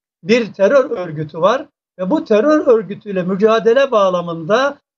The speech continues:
istisnai bir uygulama ile terörden dolayı görevden alınan belediye başkanlarının yerine meclisten değil hükümet bir, e, vekil atar diyor. Buna kayyum diyorlar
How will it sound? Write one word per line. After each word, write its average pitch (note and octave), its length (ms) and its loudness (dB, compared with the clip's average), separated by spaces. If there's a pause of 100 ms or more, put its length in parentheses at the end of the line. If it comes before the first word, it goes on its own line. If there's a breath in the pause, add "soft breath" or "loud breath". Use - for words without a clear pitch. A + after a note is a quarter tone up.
istisnai A#3+ 840 0
bir B3 180 0
uygulama G#3+ 600 4
ile A3 380 0 (300)
terörden A#3 600 2
dolayı B3 420 2
görevden A3 520 2
alınan G#3+ 640 2 (480)
belediye A3 560 2
başkanlarının G#3+ 880 0
yerine A3+ 720 2 (440)
meclisten A3+ 680 -2
değil D4 260 -2
hükümet B3+ 560 0
bir, C#4+ 220 -6 (500)
e, E3+ 680 0 (120)
vekil A#3+ 540 4
atar F#3 380 0
diyor. D#3 180 -4
Buna G#3+ 220 0
kayyum A3+ 400 0
diyorlar G#3+ 300 2